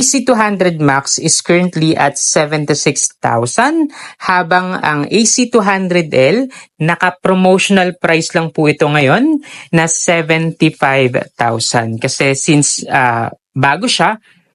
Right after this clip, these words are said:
early bird price lang po yung seventy-five thousand. Pero nakita nyo naman yung difference ng points at features ng isa't isa.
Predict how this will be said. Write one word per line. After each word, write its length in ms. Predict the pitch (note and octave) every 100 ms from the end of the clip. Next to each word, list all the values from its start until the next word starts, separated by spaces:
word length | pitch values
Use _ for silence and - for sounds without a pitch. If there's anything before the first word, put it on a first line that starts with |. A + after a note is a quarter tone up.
| _ _
early 240 | F3 G3 G3+
bird 400 | D3+ C#3 D#3+ - E3
price 320 | E3 E3 E3+
lang 160 | D#3
po 160 | D3 C#3+
yung 400 | C#3 C#3 C#3 C3+
seventy-five 1040 | - - D3 C#3 C#3+ C3 C3 - B2 B2 A#2+ - -
thousand. 640 | A2+ A2 - A2 A#2 B2
Pero 480 | - C3+ C3+ B2+ B2+ - - - - _ _ _
nakita 400 | D3+ F3 F#3 F#3
nyo 240 | F#3 F3+
naman 240 | F3+ E3+ D#3
yung 160 | D#3
difference 560 | D3 D#3 - D3+ D3 -
ng 240 | D3 C3+
points 320 | - C#3+ C#3+ D#3
at 160 | D3
features 560 | - D#3 C3 C#3+ - D3
ng 160 | C3
isa't 320 | C3+ C3 C3+ C3
isa. 400 | F3+ - B2+ B2+